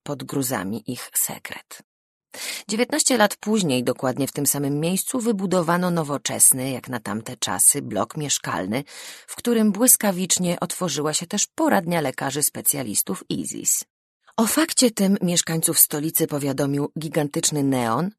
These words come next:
prezentujący egipską boginię płodności,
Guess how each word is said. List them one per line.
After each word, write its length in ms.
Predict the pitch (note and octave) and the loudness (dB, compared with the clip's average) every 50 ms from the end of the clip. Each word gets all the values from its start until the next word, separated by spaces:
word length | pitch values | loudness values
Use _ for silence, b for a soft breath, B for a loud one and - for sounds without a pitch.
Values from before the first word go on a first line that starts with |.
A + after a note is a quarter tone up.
| _ - | _ -8
prezentujący 800 | - D#3 D3 D3 D#3 D3 - D3+ D3+ D3+ D3+ D#3 - - D#3+ - - | -6 -2 0 0 0 0 -2 -2 -2 -2 -2 -2 -2 -4 -4 -4 -4
egipską 600 | D3+ C#3 C3+ D#3+ - - - - D3+ D3+ D#3 - - | -6 -6 -6 -4 0 0 0 0 0 -4 -4 -4 -4
boginię 520 | C#3+ B2 C3+ C3 C3 C#3+ D3 C#3+ C#3 C3 | -2 0 0 0 0 -2 -2 -2 -2 -2
płodności, 800 | - - D3+ D3+ B2+ D3 C#3+ B2 B2 B2+ - - - C#3+ D3 | -4 -4 -4 -4 -2 0 0 0 0 0 2 2 2 0 0